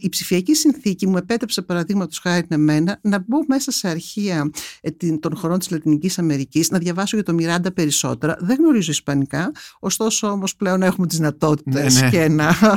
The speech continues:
Speaker 1: <laughs> τουλάχιστον λίγα πράγματα να καταλαβαίνουμε. Κάποια πράγματα είναι γραμμένα στα
Speaker 2: Ναι.
Speaker 1: αγγλικά και τα λοιπά. Εξάλλου δεν διεκδικώ ότι να είμαι ειδική στο Μιράντα, του να... με, με ενδιαφέρει απλώς να τον χρησιμοποιήσω. Είχα τη δυνατότητα να μπω σε αρχεία όμως τέτοιου τύπου. Με αυτήν την έννοια νομίζω
Speaker 2: Που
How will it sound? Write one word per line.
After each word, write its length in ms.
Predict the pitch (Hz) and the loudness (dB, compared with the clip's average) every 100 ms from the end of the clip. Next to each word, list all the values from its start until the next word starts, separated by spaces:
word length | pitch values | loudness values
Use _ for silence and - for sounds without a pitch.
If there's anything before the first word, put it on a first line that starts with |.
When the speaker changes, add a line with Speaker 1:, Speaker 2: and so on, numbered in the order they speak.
| 226 | 4
Speaker 1:
<laughs> 340 | 220 - 240 | 0 -4 -4
τουλάχιστον 440 | 208 202 208 - 185 | 2 4 4 2 2
λίγα 200 | 175 175 | 2 2
πράγματα 420 | 170 170 160 151 | 2 2 2 2
να 80 | 147 | 0
καταλαβαίνουμε. 800 | 147 143 147 185 349 349 349 330 330 | 0 -2 -2 0 0 2 2 2 0
Κάποια 280 | 262 - | -2 -2
πράγματα 360 | 220 208 202 190 | 0 0 0 0
είναι 100 | 180 | 2
γραμμένα 400 | 170 160 165 160 | 2 2 2 0
στα 100 | - | 0
Speaker 2:
Ναι. 80 | 147 | 0
Speaker 1:
αγγλικά 400 | - 151 147 170 | 0 0 0 -2
και 120 | 160 | -2
τα 140 | - | -4
λοιπά. 200 | 151 170 | -6 -4
Εξάλλου 340 | 247 240 190 185 | -6 -4 0 2
δεν 160 | 170 | 2
διεκδικώ 600 | 151 143 143 143 156 143 135 _ | 0 0 -2 -4 -2 -2 -2 _
ότι 280 | 151 143 151 | -10 -4 2
να 180 | 147 143 | 2 4
είμαι 200 | 151 139 | 4 4
ειδική 380 | 131 135 - | 2 -2 0
στο 160 | 147 147 | 0 2
Μιράντα, 500 | 139 123 139 202 254 | 0 0 -2 -2 -4
του 120 | - | -2
να... 120 | 170 151 160 | -2 0 0
με, 160 | 151 170 | 0 0
με 160 | 143 175 | 0 0
ενδιαφέρει 320 | 160 160 165 | 0 0 -2
απλώς 240 | 151 151 | -2 -4
να 60 | 139 | -4
τον 80 | 135 | -8
χρησιμοποιήσω. 540 | 143 143 139 208 - - | -8 -8 -4 -4 -4 -2
Είχα 220 | 269 330 | -2 0
τη 80 | 240 | 2
δυνατότητα 400 | 226 196 254 277 | 2 2 0 2
να 120 | 196 | 2
μπω 180 | 170 233 | 0 -4
σε 140 | - | -2
αρχεία 460 | 170 170 - 190 156 | -4 -4 -6 -2 0
όμως 320 | 185 196 - | 0 -2 -4
τέτοιου 340 | - 196 - 160 | -6 -8 -6 -8
τύπου. 420 | - 151 151 131 - _ | -2 -2 -2 -8 -10 _
Με 120 | 175 | -2
αυτήν 260 | 170 - 277 | -2 2 0
την 180 | 233 202 | 2 0
έννοια 360 | 202 214 208 | 0 0 0
νομίζω 120 | 180 | -2
Speaker 2:
Που 60 | 175 | 0